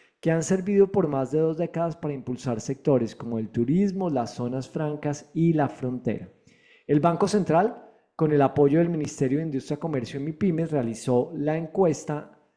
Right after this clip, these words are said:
nacional de las micro, pequeñas y medianas empresas dos mil veintidós, dos mil veintitrés, con el objetivo de identificar y captar información económica financiera de este segmento de empresas de suma importancia para el desarrollo de la actividad económica nacional.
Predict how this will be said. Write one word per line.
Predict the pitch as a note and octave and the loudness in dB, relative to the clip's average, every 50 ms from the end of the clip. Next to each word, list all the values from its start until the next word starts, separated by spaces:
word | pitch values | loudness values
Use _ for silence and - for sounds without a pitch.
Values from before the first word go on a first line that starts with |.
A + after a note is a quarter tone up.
| _ _ _ _ _ - | _ _ _ _ _ -6
nacional | C#3+ D3 D#3 D#3+ D#3+ D3+ D3 - - - D#3 D3 C#3 C#3+ C#3+ D3 D3+ D#3 F3+ F#3 E3 | -2 0 2 2 2 2 0 -2 -4 -2 -2 0 0 0 0 0 0 -2 -4 -4 -2
de | D#3+ D3+ | -2 0
las | D3 C#3 C3 A2+ | 0 0 -2 -2
micro, | B2+ C#3 D3+ E3+ F#3+ F#3+ G3 - G#3 G#3 G#3 G#3 | -4 -4 -2 -2 -2 -2 0 2 4 4 4 4
pequeñas | - D#3+ - - C#3+ C#3 C3+ C3+ C#3 C#3 - | 0 -4 -4 -4 -6 -6 -6 -6 -8 -8 -6
y | F3+ | -6
medianas | F3 D#3 C#3 B2+ B2 B2+ C3+ C3+ | -4 -4 -4 -4 -4 -6 -6 -6
empresas | D#3+ E3 D#3 - F3+ E3+ C#3 A#2+ - C3 B2+ B2+ | -8 -6 -2 0 2 4 2 2 0 -2 -4 -2
dos | C3 C3 A#2+ A2+ | -2 -2 -2 -2
mil | A#2+ B2 A#2 | -2 -6 -6
veintidós, | A#2+ C#3+ D3+ - F3+ D#3 C3 A#2+ A2+ | -6 -6 -4 0 2 2 2 2 2
dos | C3 C3 | 0 -2
mil | B2+ C#3 C3+ | -2 -2 -2
veintitrés, | C3+ D3+ D3+ D3+ - E3+ - F3+ E3+ D3+ C#3 - - - - - - _ _ _ _ | -2 -2 -4 -4 -8 -6 -2 -2 0 -2 -2 -4 -8 -20 -20 -20 -20 _ _ _ _
con | - A#3 B3 | 0 2 4
el | A3+ G3 E3+ | 4 4 4
objetivo | - - D3+ C#3+ D3 D3+ D3+ D#3 | 2 0 -2 -2 2 2 2 2
de | E3 | 2
identificar | F#3 F#3+ - F3+ - - B2 - C3+ B2+ | 0 -4 -6 -8 -8 -8 -4 -2 -2 -2
y | C3 | -2
captar | C3 - D#3+ - - C#3 B2 B2 | 0 -2 -2 -2 -2 -4 -2 -2
información | C3+ C3 - E3 D#3+ D3+ C3+ B2 - B2+ A#2 | -4 -4 -4 -4 -4 -4 -4 -6 -6 -8 -8
económica | B2 - D#3+ D3+ C#3 B2+ B2+ B2+ - D#3 | -6 -6 -6 -4 -4 -4 -4 -2 -2 -4
financiera | - D3+ D3 C3+ A#2+ A2+ - - C3 A#2+ A#2+ B2+ | -2 -4 -4 -4 -4 -4 -4 -2 0 0 0 0
de | B2+ | -2
este | B2+ - - C#3 | -2 -4 -4 -4
segmento | - D#3+ D3 D3 D#3+ D#3 D3 C#3+ C#3+ D#3 | -4 -4 -4 -4 -4 -4 -2 -2 0 0
de | D#3 D#3 | 0 0
empresas | D#3 D3+ - C#3+ C#3 B2+ A2+ B2+ C#3 C3 | -2 -2 -2 -2 -2 -2 -2 -4 -6 -6
de | C3 C3 | -6 -6
suma | A2+ - - A#3+ C4+ A#3 | -4 -2 -2 -2 0 0
importancia | F3 C#3 - C3 B2+ A#2 - C3 B2+ B2 A#2+ - - C#3+ D3 - - - - _ _ _ _ - | -2 -2 -2 -2 -2 -2 -2 -2 -2 -2 -4 -6 -6 -8 -8 -10 -16 -20 -20 _ _ _ _ 0
para | F3+ F3 E3 | 2 4 4
el | D3+ C#3+ | 4 4
desarrollo | C#3 C3 - - C3 A#2+ A#2 B2+ B2+ A#2+ C3+ | 4 2 2 0 0 0 2 2 4 4 4
de | D3+ | 4
la | D3+ D3+ | 4 2
actividad | - - - B2+ A#2+ A2+ A2 | 0 -2 -2 0 0 0 -2
económica | A2 - B2+ B2+ B2+ B2+ - C#3 | -4 -4 -6 -6 -6 -6 -6 -6
nacional. | B2 A2+ G#2+ - A#2 G#2+ G#2 G#2 G2+ | -6 -6 -8 -8 -8 -8 -8 -8 -12